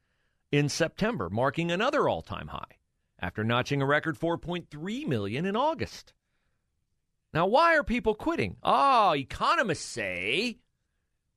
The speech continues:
that when people are comfortable voluntarily quitting, it typically signals that they are confident they can find another job elsewhere. No, that's not why they're quitting.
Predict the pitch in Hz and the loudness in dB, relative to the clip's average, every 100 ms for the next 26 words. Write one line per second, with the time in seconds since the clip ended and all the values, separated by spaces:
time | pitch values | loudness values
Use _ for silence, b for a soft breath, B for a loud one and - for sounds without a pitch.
0 | _ _ _ _ _ _ 165 170 170 247 | _ _ _ _ _ _ 0 2 0 2
1 | 320 330 208 - 208 180 156 139 156 151 | 0 2 0 0 -2 0 0 2 2 2
2 | 143 135 120 - 269 156 143 - - - | 2 0 0 -2 -2 0 0 -2 -6 -4
3 | 123 139 131 113 110 120 110 156 190 135 | -2 -2 -2 -2 0 0 0 -2 -2 -2
4 | 123 123 104 113 113 113 120 127 175 - | -2 -4 -2 -2 0 0 0 2 2 2
5 | - 330 - - _ _ _ _ _ _ | 0 0 -2 -2 _ _ _ _ _ _
6 | _ _ _ 127 131 - 147 - - - | _ _ _ -6 -6 -4 -4 -2 -6 -8
7 | - - - - | -14 -16 -20 -20